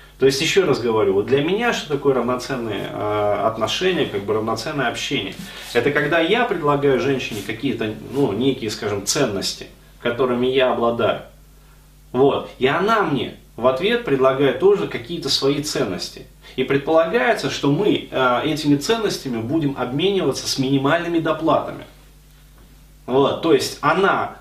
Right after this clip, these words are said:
не доплачивает мне, да, за какие-то ценности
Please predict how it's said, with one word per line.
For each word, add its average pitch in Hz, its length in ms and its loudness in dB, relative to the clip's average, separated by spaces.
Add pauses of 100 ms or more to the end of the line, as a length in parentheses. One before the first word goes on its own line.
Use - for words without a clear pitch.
не 135 160 4
доплачивает 110 640 0
мне, 117 520 0 (460)
да, 202 400 0 (160)
за 127 160 0
какие-то 147 460 -2
ценности 143 640 -2